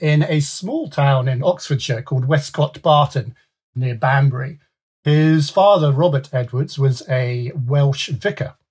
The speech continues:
for the Church of England, and his mother, Annie Tannet Price, was of mixed sort of Welsh-Dutch heritage.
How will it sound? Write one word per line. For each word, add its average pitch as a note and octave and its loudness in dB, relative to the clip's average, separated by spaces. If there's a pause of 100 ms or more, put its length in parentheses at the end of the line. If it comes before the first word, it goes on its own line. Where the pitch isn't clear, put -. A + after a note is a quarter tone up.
for - -20
the B2+ -4
Church B2 -6
of A#2+ -4
England, B2 -6 (420)
and D3 4
his D#3 2
mother, C#3+ 0
Annie D3 0 (100)
Tannet C3+ -2
Price, C#3 -2 (320)
was C#3+ 2
of C3+ 0
mixed D3 -2
sort C3 -2
of B2 -2
Welsh-Dutch D3 0
heritage. A#2 -8